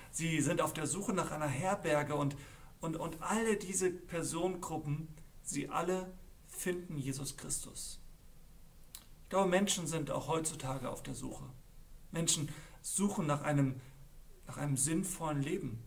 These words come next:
Sie, sie suchen nach, nach Dingen, die, die sie persönlich wertvoll machen. Sie suchen nach Liebe.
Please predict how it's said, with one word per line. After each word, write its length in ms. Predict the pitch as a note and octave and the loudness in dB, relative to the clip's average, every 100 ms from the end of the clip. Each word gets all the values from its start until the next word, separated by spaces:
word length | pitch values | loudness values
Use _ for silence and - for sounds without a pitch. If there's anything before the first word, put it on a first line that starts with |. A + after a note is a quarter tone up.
| - - - - - | -14 -18 -20 -18 -2
Sie, 340 | F#3 F#3 - - - - | 4 4 2 -6 -14 -10
sie 160 | D3+ E3 | -4 0
suchen 420 | - G#3 A3+ G#3 | 2 2 4 4
nach, 240 | D#3 C#3+ - - - | 6 4 0 -12 -6
nach 260 | D3+ - - - | -4 -2 -4 -2
Dingen, 300 | F#3+ G#3 G3+ | 4 6 6
die, 340 | D3 D3 C#3+ - - - | 4 2 0 -6 -14 -6
die 80 | D#3 | 0
sie 160 | D3+ | 0
persönlich 580 | F#3 E3 D3+ G3 F#3 - - | 0 -2 2 4 4 2 -6
wertvoll 500 | C3+ E3 G3 - D3+ | -4 0 0 0 -2
machen. 380 | B2 A#2 A2+ C#3 - - - - | -4 -6 -8 -10 -10 -14 -16 -10
Sie 140 | D#3+ | -2
suchen 440 | D#3 F#3 D#3+ D#3+ - | 2 2 0 -4 -6
nach 240 | D3 C3+ | -6 -6
Liebe. 400 | - F3+ C#3 B2 | -4 -4 -2 -2